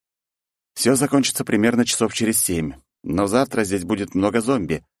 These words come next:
поэтому вам надо готовиться к тому, что они вновь попытаются отжать территорию.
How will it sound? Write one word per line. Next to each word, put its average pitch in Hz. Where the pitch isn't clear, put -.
поэтому 101
вам 107
надо 107
готовиться 95
к -
тому, 113
что 98
они 92
вновь 107
попытаются 98
отжать 87
территорию. 85